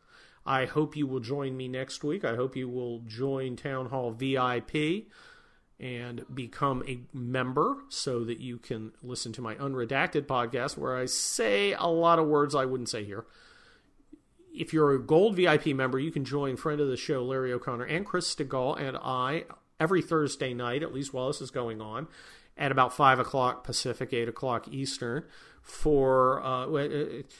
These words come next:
a, a, a, a classy wine tasting and, uh, discussion group. It's unbelievably bloody chaos. It's beautiful.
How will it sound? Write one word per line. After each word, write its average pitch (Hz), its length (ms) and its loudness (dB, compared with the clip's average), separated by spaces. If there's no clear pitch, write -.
a, - 0 -
a, 123 880 -8
a, 113 460 -10
a 135 80 -10
classy 180 520 -6
wine 147 440 -6
tasting 104 680 -8
and, 110 560 -12
uh, 107 320 -8
discussion 113 800 -8
group. - 480 -20
It's - 360 -6
unbelievably 123 880 -4
bloody 104 500 -10
chaos. 90 580 -12
It's 117 140 -14
beautiful. 101 600 -16